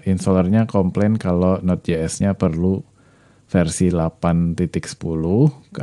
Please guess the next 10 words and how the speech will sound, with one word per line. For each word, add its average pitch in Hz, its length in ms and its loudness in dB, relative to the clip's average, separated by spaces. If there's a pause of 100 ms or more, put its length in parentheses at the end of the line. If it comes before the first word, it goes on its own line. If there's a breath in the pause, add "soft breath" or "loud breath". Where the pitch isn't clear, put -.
atas - 560 -2
atau 98 560 0
sembilan 87 640 0
titik 85 320 -4
empat 82 320 -4
ke - 160 -14
atas. 78 640 -10 (880 soft breath)
Tapi 90 240 -2
kalau 104 240 4
misalnya 95 800 4